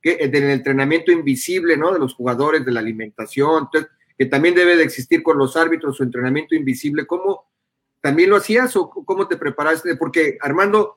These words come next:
eres uno de los mejores árbitros en la historia de las Copas del Mundo y, y del fútbol mexicano, ¿no? O sea, me atrevería a decir de los top five, eh, para muchos podrá ser el, el mejor.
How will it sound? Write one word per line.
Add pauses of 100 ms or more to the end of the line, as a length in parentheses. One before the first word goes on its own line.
(140)
eres
uno
de
los
mejores
árbitros
en
la
historia
de
las
Copas
del
Mundo
y,
y
del
fútbol
mexicano,
¿no?
O
sea,
me
atrevería
a
decir
de
los
top
five, (460)
eh,
para
muchos
podrá
ser
el,
el
mejor.